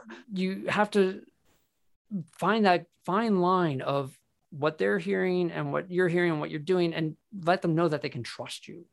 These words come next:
And, and building trust, like anything, it's, it's a hard thing to do. So that's probably the most difficult part. It's like, I've designed some of the coolest sounds that you've never heard because somebody else is like,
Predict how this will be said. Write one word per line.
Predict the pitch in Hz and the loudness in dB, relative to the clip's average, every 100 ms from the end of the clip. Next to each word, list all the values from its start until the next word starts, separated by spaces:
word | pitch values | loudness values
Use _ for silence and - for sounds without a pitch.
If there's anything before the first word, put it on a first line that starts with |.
| _ _ _ | _ _ _
And, | 180 220 | -4 -2
and | 226 196 | -2 6
building | 240 262 262 | 8 8 6
trust, | 202 220 | 4 2
like | 160 - | 2 -2
anything, | 160 190 151 127 120 127 _ | 0 0 0 -2 -6 -10 _
it's, | 165 160 - | -10 -8 -14
it's | 180 | -10
a | 160 | -4
hard | - 151 127 | 0 0 -2
thing | 135 - | -10 -10
to | - | -10
do. | 151 - - - | -8 -8 -10 -10
So | - | -4
that's | 160 170 | -4 -4
probably | 208 185 | -4 -4
the | 147 | -6
most | 131 - - | -8 -10 -8
difficult | 151 143 151 - 196 _ | -8 -8 -14 -16 -20 _
part. | - - _ _ - | -20 -20 _ _ -20
It's | - | -10
like, | 139 127 - 135 | -8 -8 -8 -6
I've | 143 | -6
designed | 143 147 139 139 | -6 -2 -2 -2
some | 127 139 | -4 -4
of | 139 | -4
the | |
coolest | 135 147 143 135 | -4 -2 -2 -2
sounds | 143 139 | -2 -2
that | 139 | -6
you've | 131 120 | -8 -8
never | 196 131 131 | -8 -6 -8
heard | 113 127 113 | -2 -2 -2
because | 113 127 127 120 | -8 -6 -6 -6
somebody | 131 120 131 | -8 -6 -6
else | 127 | -8
is | - | -8
like, | 143 | -10